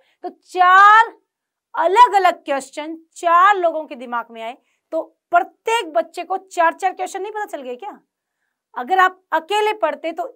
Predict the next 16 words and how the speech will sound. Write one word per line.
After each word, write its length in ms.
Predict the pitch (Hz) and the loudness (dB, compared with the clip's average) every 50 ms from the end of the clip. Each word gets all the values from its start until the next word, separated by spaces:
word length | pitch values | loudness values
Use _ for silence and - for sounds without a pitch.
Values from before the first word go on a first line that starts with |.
| _ - | _ -6
एक 240 | - 359 403 415 403 | -4 -2 -2 -2 -4
ही 60 | 403 | -6
क्वेश्चन 380 | 339 330 302 269 - - 277 254 | -6 -6 -6 -8 -8 -12 -14 -12
पता 180 | 247 226 214 196 | -12 -12 -12 -14
करते, 280 | 190 185 170 _ _ _ _ _ _ _ _ _ - | -16 -18 -20 _ _ _ _ _ _ _ _ _ -16
लेकिन 240 | 233 262 254 254 _ | -14 -14 -14 -16 _
चार 380 | - - 330 339 339 392 415 392 | -6 0 4 6 6 6 4 4
जने 180 | 392 359 370 - | 0 -6 -6 -4
पढ़ 200 | - 330 302 285 | -4 -4 -4 -4
रहे 100 | 320 339 | -4 -6
हो 100 | 359 381 | -6 -6
तो 80 | 381 _ | -10 _
चार 320 | - - 370 381 440 453 | -2 2 4 4 4 4
क्वेश्चन 420 | 453 403 359 349 - - - 247 | 2 -2 -4 -4 -6 -10 -14 -12
आ 100 | 214 202 | -14 -16
गए। 180 | 185 180 175 | -16 -20 -20